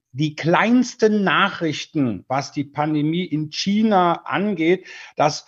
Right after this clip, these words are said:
hat Auswirkungen an den Rohstoffmärkten, speziell Ölmarkt.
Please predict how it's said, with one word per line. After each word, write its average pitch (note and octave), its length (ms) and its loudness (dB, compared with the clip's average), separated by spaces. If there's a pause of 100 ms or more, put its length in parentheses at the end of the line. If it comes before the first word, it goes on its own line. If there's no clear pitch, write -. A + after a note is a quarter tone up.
(140)
hat D3+ 280 0
Auswirkungen E3 920 0
an F3 220 -2
den D#3+ 200 0
Rohstoffmärkten, D3+ 1200 -2
speziell D#3+ 840 0 (720)
Ölmarkt. E3+ 720 4